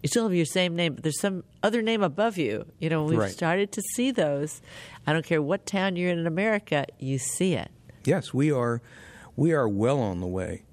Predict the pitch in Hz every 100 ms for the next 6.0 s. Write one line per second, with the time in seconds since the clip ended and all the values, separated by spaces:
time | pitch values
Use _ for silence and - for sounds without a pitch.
0 | - - 110 110 120 113 104 104 101 98
1 | 101 101 101 101 98 98 107 139 135 104
2 | 98 95 92 92 95 - 92 98 95 104
3 | 117 120 117 120 - - - - - -
4 | 104 98 95 92 - 127 127 - 107 104
5 | - 147 - 104 98 95 - 104 101